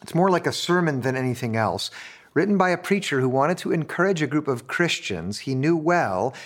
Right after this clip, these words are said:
friends who had been together in the past, but now they were separated and facing a real crisis. Folks had become discouraged,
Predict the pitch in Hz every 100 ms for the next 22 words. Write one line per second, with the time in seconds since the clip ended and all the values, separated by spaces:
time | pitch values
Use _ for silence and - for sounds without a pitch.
0 | - - 180 190 175 - 143 120 143 127
1 | 131 175 180 151 131 131 - 180 160 123
2 | - - 135 147 165 165 110 104 117 -
3 | - 120 120 - 139 117 90 71 67 -
4 | _ _ _ _ _ _ - 90 160 165
5 | 160 135 131 - 127 113 110 127 - -
6 | _ _ _ _ _ _ - - - 170
7 | 165 180 156 - 170 147 - - 156 139
8 | 82 71 - -